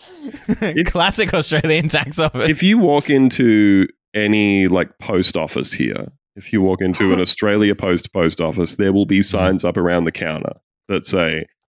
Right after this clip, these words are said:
Speaker 1: "If someone is asking you to pay for something with iTunes gift cards, it is a scam." Uh, just for all the olds wandering in.
Speaker 2: Yeah, it's really hurt iTunes' business model, actually,
Speaker 1: <laughs>
Speaker 2: that, that campaign.
Speaker 1: I don't know how many people were walking in and asking for, like, six hundred dollars worth of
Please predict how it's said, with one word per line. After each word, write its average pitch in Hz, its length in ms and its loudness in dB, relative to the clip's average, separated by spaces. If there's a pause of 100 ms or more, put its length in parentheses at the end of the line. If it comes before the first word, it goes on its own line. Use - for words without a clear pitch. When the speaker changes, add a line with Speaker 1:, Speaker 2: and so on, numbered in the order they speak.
(140)
Speaker 1:
"If 135 220 0
someone 127 400 2
is 117 160 2
asking 110 420 2
you 107 120 4
to 107 120 -4
pay 107 260 -2
for 104 140 -4
something 107 360 -2
with 98 120 0
iTunes 98 500 0
gift - 260 -4
cards, 92 460 -2
it 104 160 0
is 101 220 0
a 98 40 0
scam." 87 440 -4 (240)
Uh, 90 320 0
just 165 260 -2
for 156 160 2
all 139 140 2
the 120 120 2
olds 107 440 0
wandering 101 500 2
in. 92 400 2 (440)
Speaker 2:
Yeah, 92 320 -14
it's - 140 -10
really 185 200 0
hurt 147 240 0
iTunes' 113 600 0
business 101 400 -2
model, 82 280 -2
actually, 82 420 -2
Speaker 1:
<laughs> 85 100 -6
Speaker 2:
that, 110 160 0 (260)
that 117 160 -4
campaign. 143 720 -4
Speaker 1:
I 240 60 -4
don't 359 60 2
know 339 140 2
how 156 160 0
many 143 160 2
people 135 280 2
were 123 100 4
walking 107 340 2
in 101 100 2
and 98 80 2
asking 90 340 0
for, 95 100 -6
like, 87 240 -2
six - 340 0
hundred 90 380 0
dollars 85 420 0
worth 80 240 2
of 80 340 -6